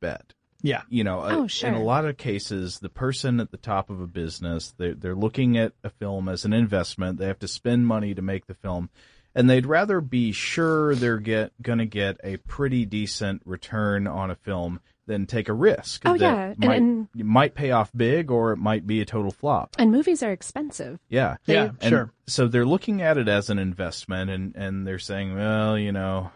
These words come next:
Speaker 1: uh, if, if I make something that nobody's ever seen before and I can't compare it to things that have been successful in the past, I'm taking more of a risk. I'm putting more of my money on the line and, and I can't be sure about what I'm gonna get back.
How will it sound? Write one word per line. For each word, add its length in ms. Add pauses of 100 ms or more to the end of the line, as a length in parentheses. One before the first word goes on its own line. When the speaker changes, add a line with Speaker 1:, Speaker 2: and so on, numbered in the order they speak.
(640)
Speaker 1:
uh, 280
if, 180
if 200
I 120
make 300
something 500
that 100
nobody's 480
ever 180
seen 440
before 500
and 80
I 80
can't 380
compare 520
it 140
to 100
things 340
that 100
have 100
been 160
successful 600
in 80
the 80
past, 600 (440)
I'm 120
taking 380
more 220
of 80
a 60
risk. 460
I'm 180
putting 280
more 340
of 80
my 220
money 480 (140)
on 240
the 100
line 580
and, 300
and 160
I 120
can't 380
be 220
sure 480
about 280
what 180
I'm 140
gonna 140
get 240
back. 440